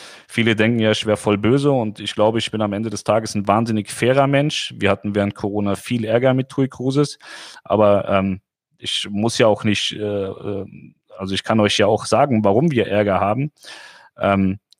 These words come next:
viele von euch denken, „Oh, guck mal, der schlägt einfach, einfach so auf Tui Cruises ein, ohne mit denen zu reden.“ Das war ja bei Nico Cruises auch der Fall, dass ich was gesagt habe, ohne mit denen zu reden, weil für mich die Sachlage komplett klar war. Und ich hab Nico damals tatsächlich nicht angesprochen.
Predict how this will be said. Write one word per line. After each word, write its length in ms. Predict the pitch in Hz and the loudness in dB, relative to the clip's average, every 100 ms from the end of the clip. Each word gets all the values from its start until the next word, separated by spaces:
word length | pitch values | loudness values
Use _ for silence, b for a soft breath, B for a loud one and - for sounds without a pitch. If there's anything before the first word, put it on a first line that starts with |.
| _ _ | _ _
viele 460 | - - - 120 127 | -20 -14 -4 0 2
von 180 | 131 110 | 2 2
euch 260 | 113 - - | 2 2 0
denken, 320 | 117 123 127 | 0 -2 -4
„Oh, 120 | 104 | -4
guck 220 | - 139 | -4 -2
mal, 100 | 127 | 0
der 140 | 117 104 | 2 0
schlägt 380 | - 123 - | 0 -2 -2
einfach, 500 | 123 127 - 123 - - - - - | -6 -4 2 0 0 -16 -20 -20 -8
einfach 440 | 131 143 - 139 | 0 0 2 0
so 240 | - - 139 | 0 2 4
auf 160 | 131 | 2
Tui 240 | - 147 131 | 2 0 0
Cruises 420 | - 143 139 135 | -2 -2 -2 -4
ein, 220 | 135 131 | -2 -2
ohne 260 | 131 147 139 | 0 2 2
mit 160 | 127 | 0
denen 160 | 127 127 | 0 0
zu 160 | - 113 | -4 -2
reden.“ 260 | 131 120 | 0 0
Das 180 | 92 - | -4 2
war 100 | 104 | 4
ja 100 | 110 | 4
bei 280 | 104 104 101 | 4 4 2
Nico 280 | 113 139 139 | -2 -4 -6
Cruises 380 | 135 135 123 | -6 -8 -8
auch 180 | 117 120 | -8 -4
der 120 | 131 | -2
Fall, 220 | 123 123 117 | 0 0 0
dass 140 | 104 | -4
ich 160 | 98 107 | -4 -2
was 180 | 104 | -2
gesagt 340 | 98 110 117 120 | 0 2 2 2
habe, 180 | 110 104 | 0 2
ohne 220 | 113 110 | 2 2
mit 160 | 107 | 2
denen 140 | 104 101 | 0 -2
zu 100 | 101 | 0
reden, 240 | 127 120 | 0 0
weil 100 | 98 | -2
für 140 | - 101 | -2 -4
mich 140 | 101 | -4
die 100 | 104 | -2
Sachlage 440 | 107 - 110 104 117 | 0 2 2 0 -2
komplett 380 | 104 98 101 | -4 -2 -4
klar 280 | - 107 110 | 2 2 4
war. 260 | 85 85 - | 2 0 -4
Und 80 | 92 | -4
ich 80 | |
hab 140 | - - | -4 -2
Nico 240 | 101 104 | -4 -2
damals 360 | 101 101 95 - | 0 2 2 -2
tatsächlich 480 | 92 110 - 95 95 | -2 -2 -2 -6 -10
nicht 160 | - | -10
angesprochen. 600 | 95 90 - - 92 110 | -10 -10 -12 -12 -8 -10